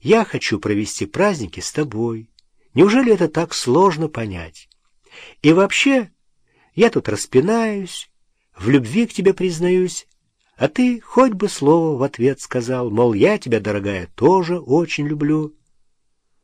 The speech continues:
Джентльмен ты или как? Я почтальон Печкин. Принёс заметку про твоего мальчика.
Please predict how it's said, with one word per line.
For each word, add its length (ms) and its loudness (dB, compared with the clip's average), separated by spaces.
Джентльмен 680 0
ты 120 4
или 140 4
как? 440 -4
Я 260 4
почтальон 680 4
Печкин. 600 0
Принёс 500 2
заметку 720 2
про 160 -4
твоего 400 2
мальчика. 600 -4